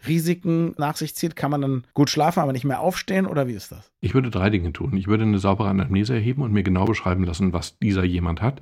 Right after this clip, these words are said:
Speaker 2: Denn es gibt andere Krankheiten, die dem ein bisschen ähneln können.
Speaker 1: Mhm.
Speaker 2: Polyneuropathie, einige Wurzelerkrankungen, wie auch immer. Dann würde ich ein Labor erheben, das heißt also einige Blutwerte messen, wo vor allen Dingen das Eisen eine relevante Größe hat, aber eben auch einige Nierenparameter.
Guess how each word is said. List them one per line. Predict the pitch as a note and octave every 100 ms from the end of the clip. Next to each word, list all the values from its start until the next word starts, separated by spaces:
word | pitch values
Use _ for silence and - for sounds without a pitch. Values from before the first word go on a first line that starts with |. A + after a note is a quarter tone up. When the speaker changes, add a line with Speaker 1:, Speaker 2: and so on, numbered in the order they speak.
| -
Speaker 2:
Denn | G#2
es |
gibt | A#2 G#2+
andere | G#2 A2+ G#2+
Krankheiten, | G2+ G2 G2+ -
die | F#2+
dem | F#2 F#2+
ein | F2+
bisschen | F2+ - F2
ähneln | F#2 F#2 F2
können. | - E2+ - - _ -
Speaker 1:
Mhm. | A#2+ D3 A3+ _
Speaker 2:
Polyneuropathie, | - G#2+ G2 F#2+ F2+ F2+ F2+ A2 A2 A2+
einige | G2 F#2 F#2 F#2+
Wurzelerkrankungen, | G#2 A2+ G2+ - F2+ G2+ F2+ E2+
wie | E2+
auch | D#2+
immer. | F2 D#2+ - _
Dann | G#2+ B2 B2
würde | C3+ B2+ -
ich | G#2+ G#2 - - -
ein | G2
Labor | F#2+ F2 F#2+ C3
erheben, | A2 A#2+ F#3 F#3
das | A2 -
heißt | G#2 -
also | G2+ F#2 F2 F2 - _ -
einige | G2+ G2+ G2
Blutwerte | G2 G#2 A#2 A#2+
messen, | A2+ G#2+ C#3+ F3 -
wo | - G#2+
vor | - A2+
allen | A2+
Dingen | G#2
das | F#2+ F#2+
Eisen | G#2 G2+
eine | F#2+ E2+
relevante | F2 E2+ F2 E2+
Größe | F2 G2 C#3 A2+
hat, | C#3
aber | - G#2
eben | G#2 G#2+
auch | G#2
einige | G#2 G#2+ G2
Nierenparameter. | G#2 G#2+ F#2+ D#2+ E2+ E2 D#2+ E2